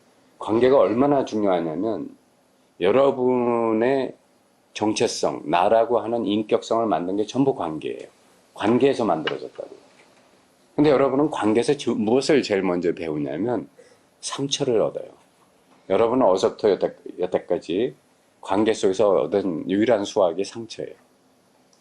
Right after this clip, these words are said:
관계에서 우리는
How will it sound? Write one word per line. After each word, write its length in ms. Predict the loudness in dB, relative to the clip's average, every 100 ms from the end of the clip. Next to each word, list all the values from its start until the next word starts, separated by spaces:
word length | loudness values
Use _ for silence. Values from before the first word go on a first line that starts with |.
| -20 _ _ _ _ _ _ _ -20 -20 _ _ _ _ _ _ _ _ _ _ _ _ _ _ _ _ _ _ _ _ _
관계에서 920 | -2 2 4 4 4 6 4 4 2
우리는 540 | 2 0 0 0 -2